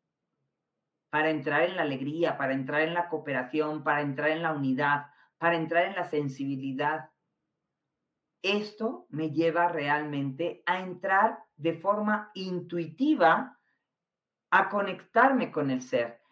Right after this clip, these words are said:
El ser va a guiar mis pasos, pero me tengo que atrever a seguirlo. Y cuando realmente me baje una información, ¿eh?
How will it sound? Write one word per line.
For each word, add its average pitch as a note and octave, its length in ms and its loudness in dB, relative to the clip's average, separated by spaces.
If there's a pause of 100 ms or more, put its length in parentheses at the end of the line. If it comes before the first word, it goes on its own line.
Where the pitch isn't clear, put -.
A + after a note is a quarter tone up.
(100)
El F3+ 180 2
ser A#3+ 340 2
va G#3 80 6
a E3 80 0
guiar E3 320 4
mis C#3 200 -6
pasos, G#3 420 2
pero B2 180 -2
me A2 100 -6
tengo C#3 300 -4
que D#3 80 -2
atrever C3 380 0
a - 60 0
seguirlo. E3 640 -4 (720)
Y E3+ 140 -4
cuando F3 420 8
realmente G3+ 720 4
me D#3 220 -2
baje E3+ 400 2
una E3 220 -4
información, D#3+ 1080 -2
¿eh? E3+ 320 -8